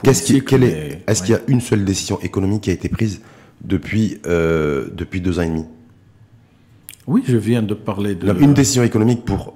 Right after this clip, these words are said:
Speaker 1: euh, faire en sorte, pour développer notre économie, la dynamiser et faire en sorte que l'ensemble des citoyens puissent l-, l-, sentir l'impact de cette mesure économique.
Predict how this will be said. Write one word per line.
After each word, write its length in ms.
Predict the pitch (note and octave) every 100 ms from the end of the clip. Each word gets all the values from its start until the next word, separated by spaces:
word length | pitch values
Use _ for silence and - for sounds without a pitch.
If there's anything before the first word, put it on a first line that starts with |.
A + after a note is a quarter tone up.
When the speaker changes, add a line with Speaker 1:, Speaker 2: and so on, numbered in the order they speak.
| -
Speaker 1:
euh, 80 | D2
faire 240 | - F2
en 60 | E2+
sorte, 200 | A2 -
pour 220 | E2 - -
développer 440 | F2 G#2 F#2+ F#2+ F#2
notre 180 | F2 F2
économie, 280 | F2 F2+
la 120 | A2+ F2+
dynamiser 520 | E2+ E2+ E2+ G#2 C#3+ - - -
et 60 | E2+
faire 220 | - F2
en 80 | E2
sorte 240 | A#2+ -
que 180 | G2+ G2 - - -
l'ensemble 400 | F2+ F#2+ G2+ F#2
des 80 | F2
citoyens 560 | - F#2+ F#2 F#2 C3 - - - -
puissent 280 | - A2 -
l-, 60 | - -
l-, 380 | E2 F#2+ F2+ D#2+ D2 -
sentir 480 | - - G#2 - A2+
l'impact 400 | A#2+ - - -
de 40 |
cette 200 | F#2 -
mesure 220 | E2+ E2 E2+
économique. 400 | D#2+ D#2 D#2